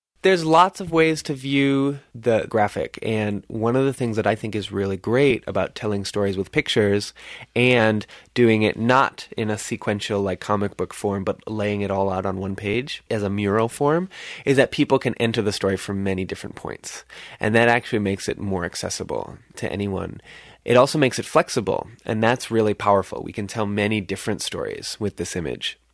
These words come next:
That's contrasted with writing it all down in a book, then it's set in stone, and that's the way it is. Last night I spoke about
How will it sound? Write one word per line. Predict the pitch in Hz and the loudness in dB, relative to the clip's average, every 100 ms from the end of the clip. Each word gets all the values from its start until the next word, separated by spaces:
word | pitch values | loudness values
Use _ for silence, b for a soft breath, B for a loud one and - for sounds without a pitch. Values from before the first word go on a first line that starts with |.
| _ | _
That's | 110 110 - - | 0 0 -2 -12
contrasted | - 120 117 117 98 - | 2 2 4 2 0 0
with | 95 - | -4 -2
writing | 98 95 92 | -2 0 -2
it | 87 | -2
all | 87 | -2
down | 92 82 | -2 -4
in | 82 | -4
a | |
book, | - 110 90 - | 2 2 2 -2
then | 95 | -6
it's | 87 - | -6 -8
set | - - 92 | -10 -6 -4
in | 85 | -4
stone, | 80 - 60 55 110 - | -8 -8 -6 -8 -14 -10
and | 98 95 | -8 -4
that's | 92 - | -6 -6
the | 98 | -4
way | 92 80 | -2 -2
it | - | -6
is. | - - - - - _ B B B B B B B B B - | -8 -10 -16 -20 -20 _ B B B B B B B B B 2
Last | 135 147 196 - | 4 4 2 2
night | 147 143 | 4 6
I | 131 135 | 4 2
spoke | - - 135 127 - - | -2 6 6 6 0 -4
about | 120 110 113 107 104 | 0 2 4 4 2